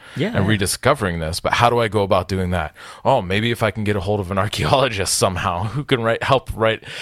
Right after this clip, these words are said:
Speaker 2: like, a scholarly article or a paper and get published in an archaeology journal, journal or something like that."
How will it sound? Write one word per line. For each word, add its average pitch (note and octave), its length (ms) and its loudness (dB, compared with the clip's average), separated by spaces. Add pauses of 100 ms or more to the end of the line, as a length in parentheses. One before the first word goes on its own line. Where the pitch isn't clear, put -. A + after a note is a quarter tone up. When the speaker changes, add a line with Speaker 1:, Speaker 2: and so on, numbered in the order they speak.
(180)
Speaker 2:
like, A#2 140 4
a A2 60 2
scholarly A#2 640 4
article A#2+ 380 2
or F#2+ 180 2
a G2 60 0
paper G2+ 420 0
and F2 160 -6
get A2 180 2
published A#2 420 0
in G#2 100 -2
an G2 220 -6
archaeology A#2+ 680 2
journal, E2+ 440 0 (100)
journal F#2 320 -2
or F2+ 100 -4
something D#2+ 300 -10
like D#2+ 200 -12
that." C#2 220 -14